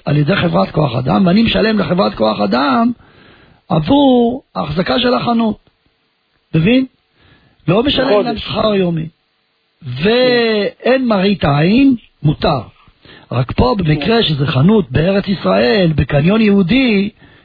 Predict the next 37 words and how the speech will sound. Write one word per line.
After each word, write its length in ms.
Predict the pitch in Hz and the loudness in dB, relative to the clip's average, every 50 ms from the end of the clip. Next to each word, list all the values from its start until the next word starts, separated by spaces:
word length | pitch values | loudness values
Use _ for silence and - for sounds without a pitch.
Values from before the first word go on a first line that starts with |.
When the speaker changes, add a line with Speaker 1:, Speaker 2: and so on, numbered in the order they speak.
| _ - | _ -2
Speaker 1:
יש 260 | 156 208 269 269 - | 0 0 0 0 -2
מראית 340 | 311 269 240 226 196 156 - | -4 -2 0 0 0 0 0
עין. 240 | 160 143 123 113 107 95 - _ _ _ _ _ _ _ _ _ - _ _ _ | 0 0 -2 -2 -6 -10 -16 _ _ _ _ _ _ _ _ _ -20 _ _ _
ולכן 300 | - 139 - - 240 240 | -4 -2 0 0 0 0
צריך 160 | 190 226 208 220 | 0 0 -2 0
להתגבר 500 | 214 202 196 160 156 185 175 165 233 254 | 2 2 0 0 0 0 0 0 0 0
על 160 | 247 220 196 | 0 0 0
החשש 560 | 175 165 - 160 160 151 - - 214 208 170 | 0 -2 -2 -2 -2 0 0 -2 -2 -2 -2
הזה 180 | 190 190 214 208 | 0 0 0 0
של 160 | - 202 185 | -2 -2 -2
מראית 320 | 190 190 190 208 196 - | -2 0 0 -2 -2 -2
עין. 320 | 247 247 226 196 160 131 117 120 - _ _ _ _ _ _ _ _ _ _ - | -2 0 0 0 0 0 -2 -8 -14 _ _ _ _ _ _ _ _ _ _ -2
זה 100 | 147 196 | -2 0
מה 100 | 247 247 | 0 0
שאמרתי, 460 | - 214 180 170 156 135 127 - 143 | 0 0 0 0 0 0 0 0 -2
לכן 280 | 135 127 - 240 247 247 | -2 0 0 0 0 0
אסור. 340 | 185 - - 170 143 - | -2 -2 -2 0 0 2
Speaker 2:
אבל 180 | 156 156 160 151 | 2 2 0 0
זה 140 | 160 202 196 | 0 0 0
ודאי 200 | 208 180 202 208 202 | 0 2 0 0 0
שאם 220 | - - 208 190 | -2 -2 -2 -2
הגוי 180 | 185 180 185 196 | 0 2 2 2
עובד 220 | 185 170 190 180 | 2 2 0 0
רק 120 | 180 180 185 | 0 0 -2
בשביל, 300 | 190 190 - 185 175 170 | -2 -4 -2 -2 -2 -2
בר-, 500 | 160 160 165 156 160 156 160 160 170 175 | 0 0 0 0 0 0 0 0 0 0
רק 60 | 180 | 0
בשבתות 640 | 180 196 190 - 190 165 160 160 - 202 214 202 - 175 | 0 -2 -2 0 -2 -4 -4 -2 -2 0 0 0 0 0
והוא 120 | 180 175 | -2 -2
משלם 320 | 170 160 - 170 202 214 | 0 -2 -2 0 0 2
לו 60 | 214 190 | 2 2
עבור 220 | 175 170 208 185 | 2 2 0 -2
שבתות, 400 | - 196 170 165 165 208 214 196 | -2 -2 -2 0 0 0 0 0
זה 60 | 170 185 | 2 2
יהיה 120 | 185 185 | 2 2
אסור 160 | 170 - 202 | 0 0 -2
מדינה, 320 | 190 185 180 180 165 135 | -2 0 0 0 0 -2